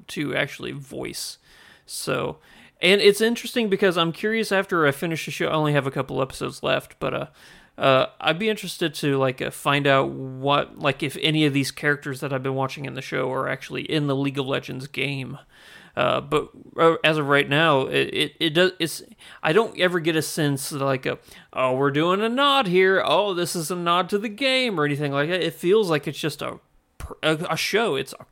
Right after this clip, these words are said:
great, great show that I highly recommend.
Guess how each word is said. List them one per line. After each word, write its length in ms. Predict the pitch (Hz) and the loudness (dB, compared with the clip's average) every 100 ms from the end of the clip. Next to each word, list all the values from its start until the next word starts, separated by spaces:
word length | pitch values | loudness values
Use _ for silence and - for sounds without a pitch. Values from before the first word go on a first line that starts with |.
| - | -12
great, 400 | 139 143 156 - | -2 0 0 -4
great 300 | - 139 - | -4 -2 -2
show 200 | - 135 | -8 -8
that 160 | 139 - | -6 -6
I 120 | 147 | -6
highly 560 | 139 - 202 247 233 185 | -8 -2 2 4 4 4
recommend. 640 | 147 139 135 131 - | 4 0 -6 -12 -14